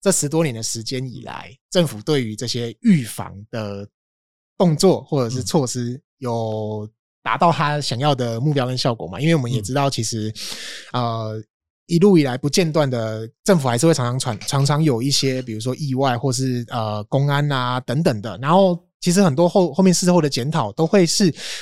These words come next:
Speaker 1: 倾向于说，哎，预防不足，或者是说前面的管控不足或怎么等-，怎么样的。
Speaker 2: 好，呃，这个部分就很有趣了哈。这个，
Speaker 1: 啊。
Speaker 2: 这个，这件事情到底做得怎么样，成不成功，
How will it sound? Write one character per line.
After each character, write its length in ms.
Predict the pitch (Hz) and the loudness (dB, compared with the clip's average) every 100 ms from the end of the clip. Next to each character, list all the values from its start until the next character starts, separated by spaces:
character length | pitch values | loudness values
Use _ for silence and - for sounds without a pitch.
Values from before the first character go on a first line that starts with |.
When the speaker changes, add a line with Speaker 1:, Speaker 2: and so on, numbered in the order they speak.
| - - | -14 -4
Speaker 1:
倾 180 | 147 | 0
向 200 | 127 202 143 | 2 2 2
于 20 | |
说， 140 | 151 | -2
哎， 120 | 185 180 | -2 2
预 100 | 180 | 2
防 180 | 123 131 | 2 -2
不 80 | |
足， 240 | 160 107 90 - _ | -2 -4 -12 -18 _
或 100 | 175 | -2
者 80 | 131 | 0
是 140 | - | -2
说 180 | 143 139 | -2 -2
前 180 | 139 135 | -2 -2
面 120 | 156 | -2
的 60 | 143 | -4
管 120 | 110 | -4
控 140 | 110 139 | -4 -2
不 80 | 135 | -2
足 160 | 107 | -2
或 120 | 127 | -4
怎 140 | 123 101 | -4 -6
么 60 | |
等-， 200 | 104 92 - | -10 -12 -10
怎 120 | 104 | -12
么 120 | 87 | -10
样 200 | 104 90 80 | -12 -12 -14
的。 80 | - _ _ | -20 _ _
Speaker 2:
好， 240 | - 95 _ _ _ _ _ _ _ - | -14 -14 _ _ _ _ _ _ _ -6
呃， 300 | 135 117 107 - _ _ _ _ | -4 -4 -8 -14 _ _ _ _
这 160 | - 185 | -4 -2
个 100 | 123 | -2
部 200 | 117 139 | -4 -6
分 200 | 131 107 | -2 -2
就 140 | 117 117 | -2 -4
很 160 | 110 | -4
有 160 | 113 90 | -4 -6
趣 220 | - 117 | -4 -2
了 80 | 85 | -2
哈。 200 | 90 90 | -6 -4
这 140 | 101 107 | 0 2
个， 240 | 127 110 | 2 0
Speaker 1:
啊。 140 | 104 131 | -4 2
Speaker 2:
这 160 | 185 | 4
个， 140 | 143 139 - _ | 4 2 -2 _
这 160 | 190 | 0
件 220 | 156 165 139 | 2 4 4
事 160 | 156 | 2
情 180 | 107 104 | 2 0
到 160 | 139 113 | 2 0
底 120 | 92 | -2
做 200 | - 151 | 0 2
得 140 | 107 | 2
怎 200 | 95 - | -2 -4
么 100 | 92 | 0
样， 200 | 127 139 | 2 0
成 200 | 113 104 | 0 -2
不 80 | 120 | -2
成 260 | - 98 95 | -2 -4 0
功， 260 | 113 113 | 0 0